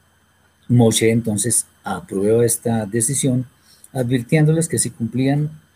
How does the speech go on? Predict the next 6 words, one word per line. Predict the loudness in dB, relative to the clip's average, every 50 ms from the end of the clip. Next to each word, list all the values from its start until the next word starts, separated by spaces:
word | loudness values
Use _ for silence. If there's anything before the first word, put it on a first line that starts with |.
| _ _ -14
su | -12 -10 -8 -6
promesa | -2 -2 0 0 0 0 -2 -2
serían | -2 -4 -4 -4 -2 -2 -4 -4 -6 -8 _
libres | -8 -6 -4 -2 -4 -4 -6 -10 -12
de | -12 -14
culpa. | -12 -12 -14 -14 -14 -20